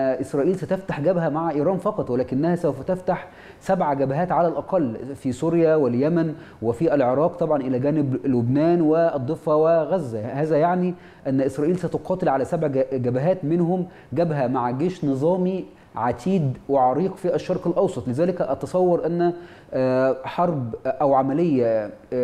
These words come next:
إسرائيلية على إيران بعد هذه عملية بنيامين، آه، التي قام بها حزب الله، أتصور أنه سوف تجعل، آه، قيادة الجيش الإسرائيلي تراجع حساباتها مرة أخرى،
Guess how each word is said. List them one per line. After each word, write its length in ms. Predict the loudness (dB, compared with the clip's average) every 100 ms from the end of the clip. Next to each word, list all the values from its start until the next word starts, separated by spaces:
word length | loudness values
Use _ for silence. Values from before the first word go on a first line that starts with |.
| 0
إسرائيلية 720 | -2 0 2 2 2 2 0
على 640 | -2 0 2 2 0 -2 -8 -4
إيران 460 | 0 2 2 2 0
بعد 240 | 0 0
هذه 520 | 0 -2 -2 -2 -2 -4 -12 -10
عملية 320 | -2 0 2 2
بنيامين، 540 | 2 2 2 2 2
آه، 360 | 2 2 0 -2
التي 300 | -2 -2 -2
قام 220 | 0 0
بها 160 | 2 0
حزب 260 | 0 -4 -2
الله، 320 | 0 0 0 -8 -18 -10
أتصور 560 | -8 0 2 4 2
أنه 360 | 0 0 0 0
سوف 400 | 0 0 0 2 2 2 -4 -6
تجعل، 400 | -4 -2 -2 -2 -6 -14 -20 -20 -2
آه، 180 | 0 0
قيادة 480 | 0 2 2 0 -4
الجيش 320 | -2 -2 0
الإسرائيلي 560 | -4 -2 0 2 0
تراجع 400 | 0 2 2 2
حساباتها 640 | -4 -4 -4 -2 0 0 0
مرة 420 | 0 0 2 2
أخرى، 340 | 0 0 -2